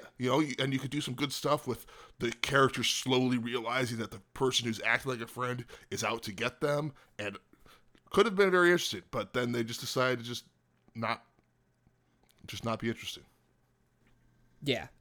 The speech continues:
Speaker 2: so, <sighs> with the rest of the trailer, it kind of goes into, like, that whole, like, um,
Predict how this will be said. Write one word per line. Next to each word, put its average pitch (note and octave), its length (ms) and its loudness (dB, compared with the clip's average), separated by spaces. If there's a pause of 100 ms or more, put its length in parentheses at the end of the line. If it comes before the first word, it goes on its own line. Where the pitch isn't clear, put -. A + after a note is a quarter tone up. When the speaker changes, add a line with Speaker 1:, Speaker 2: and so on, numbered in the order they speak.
(120)
Speaker 2:
so, A#2 420 2 (840)
<sighs> - 460 -8
with F3+ 120 4
the G#3 100 8
rest B3 240 10
of - 40 -14
the G3 100 8
trailer, D#3 560 6
it C3+ 180 0
kind C#3 380 -2
of B2+ 340 0
goes B2+ 380 4
into, A#2+ 300 -2
like, A#2 320 -2
that A#2 180 0
whole, A#2+ 360 0
like, G#2+ 260 -4 (680)
um, G2+ 400 -4